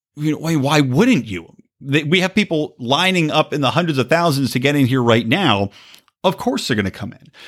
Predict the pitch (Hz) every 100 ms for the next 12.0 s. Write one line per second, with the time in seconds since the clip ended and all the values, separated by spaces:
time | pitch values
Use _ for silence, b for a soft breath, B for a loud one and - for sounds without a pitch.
0 | B 147 147 151 190 - 185 147 135 139
1 | 110 135 135 127 - 117 104 107 113 -
2 | 104 123 143 143 107 104 104 95 90 -
3 | 147 139 135 - 123 127 123 117 - B
4 | B B 117 135 139 139 123 120 123 123
5 | 110 104 98 98 92 - - - 131 147
6 | 143 135 127 107 139 135 135 123 - 120
7 | 107 117 - 117 113 117 107 135 131 135
8 | - 135 127 113 - - 139 160 147 110
9 | 113 123 95 - 139 160 123 104 117 160
10 | 117 110 - - 113 - 139 131 113 117
11 | 123 117 113 98 104 101 95 143 143 127